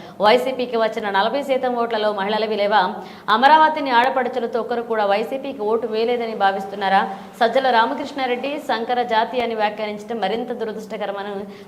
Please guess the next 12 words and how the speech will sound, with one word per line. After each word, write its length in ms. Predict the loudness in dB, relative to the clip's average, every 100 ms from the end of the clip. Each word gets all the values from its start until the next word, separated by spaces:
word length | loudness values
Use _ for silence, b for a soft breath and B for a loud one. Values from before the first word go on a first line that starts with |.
| 2
తల్లులు, 320 | 4 4 6
అక్కా 380 | 6 6 4 2
చెల్లెళ్ల 280 | 0 0 0
గురించి 360 | 0 -4 -6 -8
ఇంత 180 | -4 -2
హీనంగా 420 | -2 -4 -4 -4
మాట్లాడడానికి 840 | -2 -2 -2 0 0 0 -6 -4
వైసీపీ 480 | -2 -2 -6 -8 -6
నేతలకు 400 | -6 -4 -6 -6
మనసు 300 | -6 -6 -2
ఎలా 140 | 0
వస్తుందో, 680 | 0 -2 -8 0 0 0